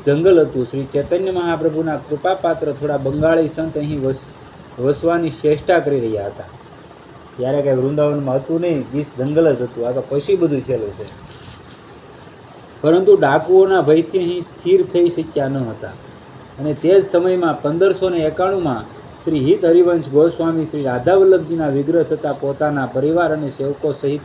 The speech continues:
વૃંદાવન પધાર્યા અને વ્રજવાસીઓ પાસેથી જમીન લઈને વૃંદાવનમાં નિવાસ કરવા લાગ્યા.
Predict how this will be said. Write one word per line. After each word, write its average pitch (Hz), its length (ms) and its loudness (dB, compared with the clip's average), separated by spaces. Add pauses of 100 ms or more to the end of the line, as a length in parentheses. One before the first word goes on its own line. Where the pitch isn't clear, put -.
(120)
વૃંદાવન 143 500 0
પધાર્યા 98 380 -6 (800)
અને 143 120 -2
વ્રજવાસીઓ 165 720 2
પાસેથી 147 500 -6
જમીન 135 320 -2
લઈને 175 300 2
વૃંદાવનમાં 139 840 0
નિવાસ 165 340 -2
કરવા 127 260 -2
લાગ્યા. 101 340 -6